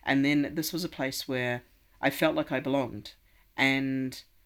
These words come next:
I would go along, and even if I didn't know s-, people, I could talk to people. So I've met, you know,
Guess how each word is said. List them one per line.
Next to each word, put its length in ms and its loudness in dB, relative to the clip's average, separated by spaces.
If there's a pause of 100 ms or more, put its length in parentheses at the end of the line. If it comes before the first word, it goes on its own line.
(800)
I 80 6
would 180 4
go 180 4
along, 260 4
and 100 4
even 200 0
if 120 -10
I 60 0
didn't 240 -4
know 160 2
s-, 220 -4 (100)
people, 480 -6 (360)
I 120 0
could 180 -8
talk 220 -6
to 80 -14
people. 400 -12 (1120)
So 260 -2
I've 140 -6
met, 260 -4
you 100 -4
know, 60 -10